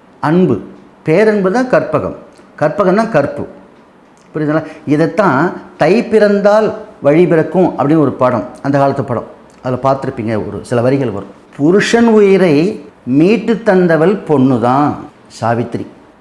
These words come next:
போகும் பொழுதை நில்லுன்னு சொன்னவளும் பொண்ணுதான் நலாயினி, அரசனே நடுநடுங்க நீதி சொல்ல வைத்தவளும் பெண்ணுதான் கண்ணகி." அவங்க மூணு பேரையும் "உங்களுக்கு என்னதான் சொத்து?"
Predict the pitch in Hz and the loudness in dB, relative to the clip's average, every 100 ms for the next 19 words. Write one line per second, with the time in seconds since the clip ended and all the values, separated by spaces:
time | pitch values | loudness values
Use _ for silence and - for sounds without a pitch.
0 | - 190 240 254 262 220 196 208 214 214 | -2 2 4 4 2 2 2 4 4 4
1 | 170 190 240 - - - 147 254 285 277 | 2 2 0 -8 -18 -2 2 4 4 4
2 | 277 269 220 202 190 185 226 185 143 143 | 2 4 2 4 4 4 2 0 2 2
3 | 131 147 160 117 - - - _ 110 120 | 2 0 0 -2 -8 -18 -20 _ -6 0
4 | 120 113 101 104 - - - 117 156 220 | 0 0 -2 -8 -12 -20 -8 -2 2 2
5 | 220 233 226 247 277 - - - - - | 2 2 2 2 0 -2 -14 -20 -20 -20
6 | - - 123 170 214 233 226 247 247 226 | -20 -4 2 4 4 4 4 4 4 2
7 | - 160 226 247 - 202 185 160 139 - | 2 2 4 2 2 2 4 4 2 -4
8 | - 196 185 202 233 - 156 165 147 160 | -2 0 4 2 2 0 0 2 2 0
9 | 196 120 - - - - _ - 117 117 | 0 -4 -10 -20 -20 -20 _ -8 -6 -4
10 | 117 113 - - - - 131 139 127 143 | -6 -12 -20 -20 -20 -6 -2 0 0 2
11 | 190 202 202 233 202 160 120 131 156 175 | 2 4 2 2 2 0 0 0 2 2
12 | 208 - 165 156 - | 0 2 0 0 -2